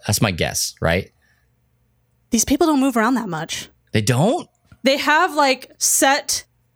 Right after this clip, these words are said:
Speaker 2: I don't know how they know if
Speaker 1: They
Speaker 2: they're
Speaker 1: just
Speaker 2: out
Speaker 1: homestead?
Speaker 2: of bounds. They, they each have, like, a parcel or some kind of, 'cause you don't see people wander a lot. And part of it, I think, is calorie conservation.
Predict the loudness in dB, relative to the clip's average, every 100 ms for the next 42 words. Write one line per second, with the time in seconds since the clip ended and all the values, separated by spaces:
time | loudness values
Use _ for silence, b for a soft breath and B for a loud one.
0 | _ _ _ -2 0 2 2 2 2 2
1 | 2 2 2 2 2 0 2 4 4 4
2 | 4 2 2 2 2 0 -4 b b b
3 | 0 2 2 -2 -2 0 2 0 2 0
4 | 2 0 0 0 -2 -2 0 0 0 0
5 | 0 0 -2 0 2 2 -2 -2 0 0
6 | -2 -8 -14 _ _ _ _ _ _ _
7 | _ _ _ _ -2 2 2 0 0 0
8 | 0 -2 0 2 2 0 -4 -6 _ 0
9 | 2 2 0 0 2 2 2 2 0 0
10 | -2 _ -6 0 2 2 0 0 0 0
11 | 0 0 0 2 0